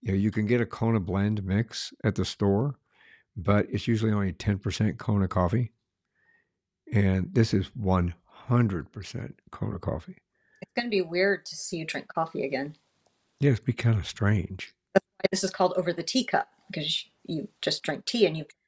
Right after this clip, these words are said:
Speaker 2: tea for over twenty years.
Speaker 1: We'll have to change it to Over the Teacup forward slash Hawaiian Coffee <laughs> Cup. <laughs>
Speaker 2: That's a long name.
Speaker 1: Uh, we can go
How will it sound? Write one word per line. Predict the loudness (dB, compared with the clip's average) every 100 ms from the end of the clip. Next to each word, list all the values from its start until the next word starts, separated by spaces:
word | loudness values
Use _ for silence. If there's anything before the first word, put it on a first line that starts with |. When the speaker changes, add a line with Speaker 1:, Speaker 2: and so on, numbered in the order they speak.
| _ 2
Speaker 2:
tea | 2
for | 0 0
over | 0
twenty | -2 -4 -2
years. | 0 0 -2 -6 2
Speaker 1:
We'll | 2
have | 2
to | -2
change | -2 -2 2 2 2 0
it | -2
to | -2 -2 0
Over | 0 0 0
the | 0
Teacup | -2 -2 0 0 -2 0 2 2 -2
forward | -8 -2 2 2 2 0
slash | -4 -2 0 2 2 0 -2 -4
Hawaiian | 0 2 2 0 -2
Coffee | -2 -2 -4 -8 -10 _ _ _ _ -4
<laughs> | -2 -2 -6 -14 -16 -20 -18 0
Cup. | 2 2 2 0 2 -4 -6 -8
<laughs> | -10 -12 _ _ -6
Speaker 2:
That's | 2
a | 2
long | 4 4 4 -2
name. | -10 -16 -16 -12 -12 -8 -10 -10 -20 _ -4 0
Speaker 1:
Uh, | 2 4 2 0 _ _ -20 -2
we | 0 2
can | 2
go | 4 4 4